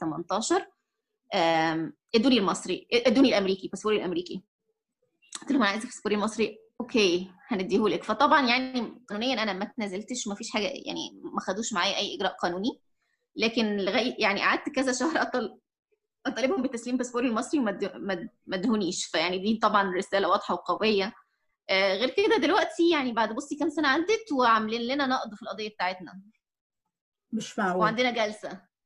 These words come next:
Speaker 1: لا،
Speaker 2: بجد؟
Speaker 1: تخيلي. بجد.
Speaker 2: آه.
Speaker 1: يعني أصلا ده غير قانوني. أنا مش عارفة، المفروض يقدموا نقض خلال ستين يوم أو حاجة زي كده، دلوقتي مقدمين نقض، آه، يعتبر كان بعد تلات سنين ونص. عادي، ما، ما بقتش فارقة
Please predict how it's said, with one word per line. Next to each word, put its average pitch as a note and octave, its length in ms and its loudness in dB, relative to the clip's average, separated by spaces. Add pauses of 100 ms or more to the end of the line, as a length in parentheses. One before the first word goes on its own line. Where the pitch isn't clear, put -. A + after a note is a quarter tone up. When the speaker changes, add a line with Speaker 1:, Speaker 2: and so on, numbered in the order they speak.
(140)
Speaker 1:
لا، A3 140 -2
Speaker 2:
بجد؟ F3 140 -6
Speaker 1:
تخيلي. B3+ 460 4 (560)
بجد. G3 380 -4 (480)
Speaker 2:
آه. F#3+ 240 -6
Speaker 1:
يعني G3+ 260 0
أصلا D#4+ 240 4
ده D#4 220 4
غير E4 120 -2
قانوني. A3 720 -6 (340)
أنا G#3+ 120 -2
مش A3 160 -6
عارفة، B3+ 220 0
المفروض A3+ 380 -8
يقدموا A3 600 -4
نقض A3 420 -4
خلال A3 260 -6
ستين - 340 -4
يوم A#3+ 220 2
أو G3 80 4
حاجة A#3 200 -2
زي A3 200 2
كده، B3 260 0
دلوقتي A#3 380 0
مقدمين G#3 420 -2
نقض، A#3 240 0 (200)
آه، F3+ 520 2 (120)
يعتبر G#3+ 360 2
كان G#3 200 -2
بعد F#3 200 2
تلات G#3 220 0
سنين F#3+ 260 -4
ونص. - 320 -10 (720)
عادي، E3+ 320 0
ما، E3 180 -4
ما D#3+ 120 -6
بقتش - 320 -8
فارقة - 420 -6